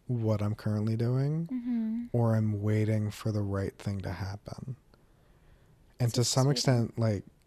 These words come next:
Speaker 1: yes, you have to be proactive, but it's still very much, like I said, it's about timing.
Speaker 2: Yeah.
Speaker 1: So, like,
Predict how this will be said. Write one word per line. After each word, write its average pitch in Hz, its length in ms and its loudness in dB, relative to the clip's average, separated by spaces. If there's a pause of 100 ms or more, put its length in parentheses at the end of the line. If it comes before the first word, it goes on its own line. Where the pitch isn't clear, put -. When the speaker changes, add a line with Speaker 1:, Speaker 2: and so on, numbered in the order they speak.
(280)
Speaker 1:
yes, 101 360 -2
you 117 60 2
have 107 220 -2
to 104 120 -4 (480)
be 107 140 -2
proactive, 107 840 -4
but 104 120 -6
it's - 160 -8
still 113 280 -2
very 110 280 -2
much, - 580 -6 (920)
like 107 200 -2
I 113 40 0
said, 110 260 0
it's - 180 -8
about 107 260 -2
timing. 107 600 -6 (420)
Speaker 2:
Yeah. 233 220 -6 (300)
Speaker 1:
So, - 220 -4
like, 98 480 -8